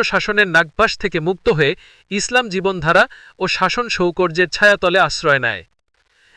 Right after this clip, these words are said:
এক, মাওলানা সৈয়দ সুলাইমান নদভী রহমহুল্লাহ তারিখে আরজুল কুরআনের প্রথম খণ্ড একশো তেত্রিশ পৃষ্ঠা থেকে শেষ পর্যন্ত বিভিন্ন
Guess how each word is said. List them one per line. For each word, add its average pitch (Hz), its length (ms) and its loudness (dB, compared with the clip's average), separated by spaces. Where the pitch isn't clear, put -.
এক, 156 220 4
মাওলানা 214 500 4
সৈয়দ 196 420 2
সুলাইমান 214 460 0
নদভী 202 340 -2
রহমহুল্লাহ 185 580 0
তারিখে 202 380 2
আরজুল 165 400 0
কুরআনের 175 460 2
প্রথম 196 360 -2
খণ্ড 208 280 -4
একশো 175 340 0
তেত্রিশ 208 420 -6
পৃষ্ঠা 202 340 -6
থেকে 220 260 -4
শেষ 233 240 -4
পর্যন্ত 160 440 -2
বিভিন্ন 202 380 -4